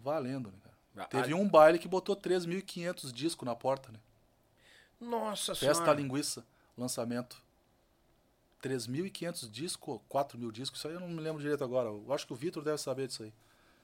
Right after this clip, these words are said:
Speaker 2: Barbaridade.
Speaker 1: Ali na Festa Linguiça ali. O Vucu Vucu nós tocava vinte vezes na noite, Clarão da Lua, Brasil Argentina, tinha uma outra campeira lá da, da Última Marca.
Speaker 2: Uhum.
Speaker 1: Nossa senhora, aquilo ali era uma loucura, cara. Tocava três, quatro datas por, por dia.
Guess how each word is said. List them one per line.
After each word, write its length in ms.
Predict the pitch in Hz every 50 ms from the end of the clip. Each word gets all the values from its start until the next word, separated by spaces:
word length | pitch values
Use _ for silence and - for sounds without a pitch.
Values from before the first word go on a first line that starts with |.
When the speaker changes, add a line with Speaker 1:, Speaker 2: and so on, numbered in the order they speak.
| _ _ -
Speaker 2:
Barbaridade. 520 | - 107 104 123 147 156 151 143 151 147
Speaker 1:
Ali 80 | 113 123
na 80 | 139 135
Festa 300 | 135 139 143 143 143 143
Linguiça 420 | 143 143 120 127 127 120 - -
ali. 120 | 101 101 104 _ _ _ _ _ _ _ _ _ -
O 120 | 135 123
Vucu 260 | 117 180 208 208 214
Vucu 240 | 160 175 208 202 -
nós 140 | 254 226 -
tocava 400 | 226 208 - 185 190 202 196 156
vinte 320 | 131 151 190 208 202 -
vezes 220 | 120 131 147 147 131
na 100 | 120 107
noite, 240 | 110 123 143 -
Clarão 320 | - - 120 110 113 143 151
da 120 | 131 120
Lua, 600 | 110 98 104 113 131 151 147 131 107 92 90 90 101 107
Brasil 340 | 107 113 110 101 110 135 143
Argentina, 840 | 123 117 113 101 101 - - 117 123 147 160 135 107 101 92 92 - _ _ _ _ _ _ _ _ _ _
tinha 140 | - - 127
uma 80 | 123 120
outra 220 | 123 147 143 151
campeira 400 | - - 131 113 - 127 135 143
lá 80 | 135 123
da, 140 | 117 123 113
da 100 | 107 117
Última 260 | 127 135 - 135 120
Marca. 560 | 113 117 131 151 160 143 - - 127 107 101 - - _ _
Speaker 2:
Uhum. 380 | 120 131 110 113 117 120 123 - 208 277
Speaker 1:
Nossa 460 | 294 254 214 127 123 - - - -
senhora, 460 | 110 - - - 110 104 107 123 123 113
aquilo 200 | - - 127 131
ali 140 | 117 123
era 80 | 160 202
uma 80 | - -
loucura, 380 | 214 160 - - - 143 160 160
cara. 120 | - - - _ -
Tocava 260 | 127 117 - 202 214
três, 280 | - - 143 175 190 -
quatro 320 | - 151 - - - 120
datas 280 | 110 - - - - -
por, 280 | - 110 104 101 98 101 - _ _
por 160 | - 113 101
dia. 380 | 98 101 120 151 160 127 -